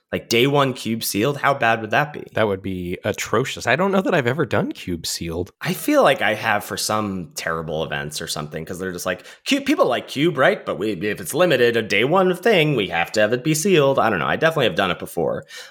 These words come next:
Speaker 1: Um, but luckily, we don't have to deal with that. It's draft on day one and draft on day two.
Speaker 2: That is Excellent. That's gonna be some high stakes cube drafting. No nonsense. You, the same Arena Open entry fee for one cube draft? Whew.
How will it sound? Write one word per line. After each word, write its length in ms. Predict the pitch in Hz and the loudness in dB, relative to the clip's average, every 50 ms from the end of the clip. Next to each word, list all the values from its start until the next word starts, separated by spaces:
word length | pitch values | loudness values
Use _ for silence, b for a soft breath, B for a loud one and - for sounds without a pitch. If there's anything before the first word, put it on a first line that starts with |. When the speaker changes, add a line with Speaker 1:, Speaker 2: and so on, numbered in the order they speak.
| B B | B B
Speaker 1:
Um, 640 | 95 92 85 80 76 76 76 73 76 - - - _ _ _ _ _ | 0 2 2 2 2 2 0 0 -2 -4 -8 -12 _ _ _ _ _
but 100 | - 78 | -6 -2
luckily, 640 | - 92 165 - - 123 98 82 71 71 73 67 76 | 2 2 0 2 2 2 2 2 0 -2 -6 -8 -8
we 120 | 85 101 135 | -6 -2 0
don't 100 | 156 156 | 0 0
have 140 | 160 156 | -2 -2
to 80 | 156 127 | -4 -2
deal 180 | 120 147 202 226 | -2 0 0 -2
with 120 | 165 - | -2 -4
that. 180 | 73 58 50 - | -6 -10 -10 -4
It's 200 | - 123 156 151 | -4 -4 -4 -2
draft 320 | - - 131 139 147 - 151 | 0 4 4 4 4 4 2
on 140 | 139 139 127 | 0 2 4
day 120 | 131 123 | 2 2
one 320 | 120 113 117 127 147 156 | 2 4 2 2 2 2
and 260 | 123 87 117 170 208 - | 0 0 0 0 2 2
draft 280 | 127 101 90 - - | 2 2 2 0 -2
on 120 | 95 87 87 | -4 -2 0
day 160 | 82 82 80 | -2 -2 -2
two. 420 | - - 78 65 64 - - - _ | -2 -4 -4 -6 -6 -8 -12 -16 _
Speaker 2:
That 160 | - 110 127 120 | 0 0 0 0
is 260 | 92 85 87 90 - _ _ _ - | -2 -6 -8 -12 -14 _ _ _ -6
Excellent. 500 | 98 104 - - - - 92 85 85 85 | -6 -6 -4 -6 -6 -6 -6 -6 -8 -2
That's 160 | - 135 160 | -2 -2 0
gonna 160 | - 339 349 349 | 0 -2 0 2
be 260 | 330 247 202 156 131 | 2 2 2 2 2
some 200 | - - 110 98 | 0 0 -2 -4
high 260 | - - 113 107 110 | -2 -2 -2 -2 -2
stakes 380 | 107 - - 110 104 - - - | -4 -2 -2 -2 -2 -2 -6 -10
cube 240 | - - 175 165 | -4 -4 -4 -2
drafting. 400 | 123 104 87 85 - - 87 82 | -2 -2 -2 -2 -4 -6 -8 -4
No 140 | 87 110 143 | 0 0 2
nonsense. 720 | 165 127 120 151 175 - - 90 87 87 85 - - - - | 2 4 2 2 2 0 -2 -4 -4 -4 -4 -4 -4 -2 -2
You, 240 | 107 110 113 113 | -2 -2 -2 -6
the 100 | 104 - | -6 -4
same 320 | - - - 120 110 127 127 | -6 -2 0 0 0 2 0
Arena 240 | 117 110 123 131 - | 2 2 2 2 2
Open 260 | - 123 127 131 117 | 0 0 2 2 0
entry 300 | 104 107 - - 165 160 | 0 0 0 0 -2 -2
fee 300 | - - 175 185 214 208 | 0 0 2 2 2 0
for 160 | - - 104 | 0 0 2
one 240 | 92 101 107 117 131 | 2 4 2 2 2
cube 200 | - 117 120 143 | 2 0 0 4
draft? 400 | 156 165 175 208 226 - - - _ | 2 2 2 2 -2 -8 -14 -14 _
Whew. 300 | - - 403 - - | 4 4 4 4 4